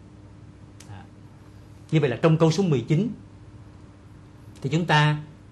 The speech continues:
ôn cái cách chuyển mà tìm cái ma trận chuyển cơ sở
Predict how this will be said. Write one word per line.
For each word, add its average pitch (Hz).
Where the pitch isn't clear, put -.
ôn 151
cái 165
cách 214
chuyển 180
mà 113
tìm 151
cái 151
ma 156
trận 117
chuyển 117
cơ 143
sở 113